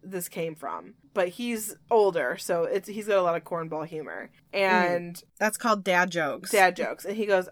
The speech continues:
Speaker 1: "I'm done. D U N done."
Speaker 2: Okay.
Speaker 1: I don't know why, but that was just, and, like, obviously that's not how you spell done, and we know that.
Speaker 2: Right.
Speaker 1: But,
Speaker 2: Of
Speaker 1: and he
Speaker 2: course.
Speaker 1: knows that, but, like, I don't know if that's just whatever,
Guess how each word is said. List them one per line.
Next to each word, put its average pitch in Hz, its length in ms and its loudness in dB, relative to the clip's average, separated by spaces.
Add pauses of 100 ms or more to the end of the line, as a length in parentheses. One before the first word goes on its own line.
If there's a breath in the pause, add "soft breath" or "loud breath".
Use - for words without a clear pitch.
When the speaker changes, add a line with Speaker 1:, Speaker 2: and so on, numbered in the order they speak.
Speaker 1:
"I'm 294 300 6
done. 175 420 2
D 247 280 2
U 285 160 4
N 262 240 2
done." 131 460 -4 (100)
Speaker 2:
Okay. 202 400 -6 (160)
Speaker 1:
I 247 100 8
don't 330 180 4
know 349 120 4
why, 226 840 4 (200)
but 202 240 0
that 202 220 6
was 226 160 -2
just, 208 280 -2
and, 226 140 0
like, 208 160 2
obviously 185 340 2
that's 175 200 -4
not 160 180 -6
how 175 80 -6
you 196 100 -6
spell 247 220 -2
done, 165 220 -4
and 208 120 -8
we 226 80 -6
know 139 160 -10
that. 139 360 -4
Speaker 2:
Right. 165 280 -8 (100)
Speaker 1:
But, 185 320 6
Speaker 2:
Of 185 60 -2
Speaker 1:
and 196 100 0
he 226 180 0
Speaker 2:
course. 220 40 0
Speaker 1:
knows 170 240 2
that, 190 420 -2
but, 190 220 4
like, 180 320 0
I 202 100 4
don't 233 120 0
know 190 140 4
if 175 80 0
that's 170 180 -2
just - 280 -12 (220)
whatever, 196 380 6